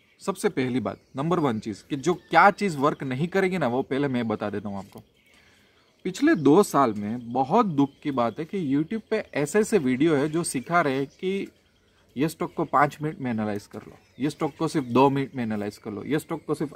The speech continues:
आठ मिनट में एनालाइज करो। बहुत आप एक कॉमन सेंस यूज़ करो ना, तो डीमार्ट है ना, डीमार्ट,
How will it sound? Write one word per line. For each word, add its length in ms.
आठ 280
मिनट 180
में 100
एनालाइज 340
करो। 240
बहुत 480
आप 120
एक 140
कॉमन 340
सेंस 340
यूज़ 200
करो 220
ना, 240
तो 60
डीमार्ट 500
है 60
ना, 100
डीमार्ट, 440